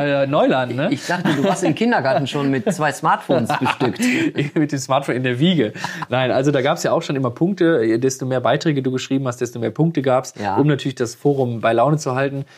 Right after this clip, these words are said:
Speaker 2: Ich hab zum Beispiel eine Zahnbürste bekommen zu Weihnachten, eine
Speaker 1: Ja.
Speaker 2: digitale Zahnbürste. Und da soll ich Punkte fürs Zähneputzen sammeln.
Speaker 1: Ach nein.
Speaker 2: Also spielerisch für, für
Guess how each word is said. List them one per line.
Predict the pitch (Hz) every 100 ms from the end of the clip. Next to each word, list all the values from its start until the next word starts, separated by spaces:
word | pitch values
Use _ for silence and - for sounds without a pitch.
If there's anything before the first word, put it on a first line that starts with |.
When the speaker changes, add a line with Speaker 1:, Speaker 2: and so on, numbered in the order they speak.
| - _
Speaker 2:
Ich | 127
hab | 147
zum | 147
Beispiel | 127 - 120 - _
eine | 120
Zahnbürste | - 160 175 151 117 113
bekommen | 110 - 107 113 -
zu | -
Weihnachten, | 117 135 123 - 110
eine | 117
Speaker 1:
Ja. | 110
Speaker 2:
digitale | 127 104 117 139 156 147
Zahnbürste. | - 147 156 120 - - 139 160 - - _
Und | 139 135 - -
da | - 131
soll | 127 139
ich | -
Punkte | 202 240 127
fürs | 120 -
Zähneputzen | 185 131 - - 117
sammeln. | - - - _ _ _
Speaker 1:
Ach | - 226
nein. | 104 165 160 _
Speaker 2:
Also | 139 147
spielerisch | 147 - 196 247 139 156 -
für, |
für | -